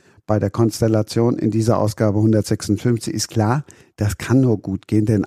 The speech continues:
alle drei wollen schließlich, dass es uns gut geht. Inwieweit, Christina,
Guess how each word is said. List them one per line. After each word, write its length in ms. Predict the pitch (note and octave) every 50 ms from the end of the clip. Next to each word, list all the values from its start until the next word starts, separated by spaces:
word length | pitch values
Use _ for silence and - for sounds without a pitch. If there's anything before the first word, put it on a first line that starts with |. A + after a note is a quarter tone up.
| _
alle 260 | - G2+ G#2 A2+ A#2+
drei 480 | A#2+ - - F#2+ G2 G#2 G#2+ A2 A2+ - _ _ _ _ _ _ _ _ _ _ -
wollen 320 | G2+ G#2+ G#2+ G#2+ G#2 F#2
schließlich, 580 | - - F#2+ F#2 F2 E2+ D#2+ - - E2 D#2+ -
dass 220 | - F2+ E2 -
es 160 | E2+ D#2+ E2
uns 240 | F2 D#2 E2 - -
gut 260 | - G2 G2 F#2 -
geht. 300 | - - D#2 - - - _ _ _ _ _ _ _ _ _ _ _ _ _ -
Inwieweit, 1500 | C3 B2+ B2 B2 A2+ G#2 A2 A#2+ C#3+ D#3 F#3 G3 G#3 G#3+ F3+ D#3 A#2 B2 A2 A2+ A#2 A2 G2 F2+ - - - - - - - -
Christina, 880 | - - - A2+ G#2 - - - - A2 A2+ A2 G#2+ F#2+ F2 E2 D#2+ D#2